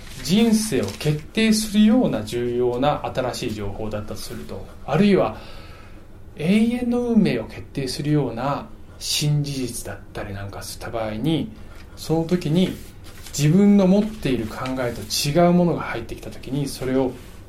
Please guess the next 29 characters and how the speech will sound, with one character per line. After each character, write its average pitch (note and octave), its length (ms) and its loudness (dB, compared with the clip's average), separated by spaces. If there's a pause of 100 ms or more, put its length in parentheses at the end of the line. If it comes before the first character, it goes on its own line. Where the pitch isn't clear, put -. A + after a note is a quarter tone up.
(440)
耳 C3+ 320 0
を A2 100 -2
塞 A#2+ 240 -4
い - 20 -2
で A2+ 100 -6
聞 - 120 -14
か B2+ 60 -10
な B2+ 100 -8
か A#2+ 100 -10
っ G2+ 120 -12
た - 100 -2
ら C#3+ 360 0 (300)
ど A#2 140 -2
う - 20 -6
な G#2+ 100 -6
る G#2+ 100 -10
か。 - 260 -12 (580)
そ - 140 -10
れ C3 60 -2
は D#3 200 -2 (380)
恐 - 200 -8
ろ A#2 80 -8
し A#2+ 140 -8
い G#2+ 40 -8
結 G2+ 220 -14
果 G#2 100 -10
に A2 140 -8
な G#2+ 80 -6
る F2+ 80 -10